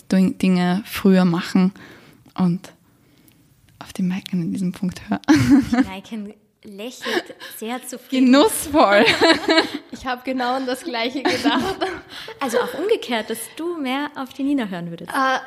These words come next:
Speaker 3: auf jeden Fall. Allerdings wissen wir beide ganz genau, an welche Themen wir gerade denken. Also wir wissen ganz genau, wo der andere recht hatte und wo wir früher auf den anderen hätten <laughs> hören sollen.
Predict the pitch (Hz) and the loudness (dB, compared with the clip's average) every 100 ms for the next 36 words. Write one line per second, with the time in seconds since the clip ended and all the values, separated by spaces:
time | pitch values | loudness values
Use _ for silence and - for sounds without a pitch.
0 | 240 262 233 254 269 285 277 240 269 233 | -2 -2 -4 -4 -2 -4 -2 0 0 -2
1 | 233 247 247 277 277 240 262 285 254 254 | -2 -2 0 -2 -4 -6 -6 -2 -2 -2
2 | 220 240 240 220 240 - 254 240 240 226 | -2 -2 -2 -4 -4 -4 -2 -2 0 -4
3 | 254 254 - 254 277 269 233 214 208 196 | -4 -12 -10 -4 -2 0 0 -2 -4 -4
4 | 190 202 202 190 196 - 196 - 220 220 | -6 -6 -10 -12 -12 -14 -12 -8 -8 -8
5 | 196 226 226 240 - 240 214 233 - 220 | -6 -6 -6 -6 -6 -4 -4 -6 -8 -6
6 | 208 220 240 220 226 233 233 - 226 247 | -2 -2 -2 -6 -6 -4 -2 -4 -4 -4
7 | 220 202 220 277 277 226 233 - 240 226 | -4 -4 -4 -4 -2 -4 -2 -2 -2 -2
8 | 240 240 233 240 240 247 226 220 226 208 | -6 -4 -4 -6 -4 -2 -2 -4 -8 -8
9 | 220 226 254 220 240 302 294 285 311 - | -6 -4 -4 -4 -4 -4 -2 -2 -4 -4
10 | 302 - 285 | -4 -2 -4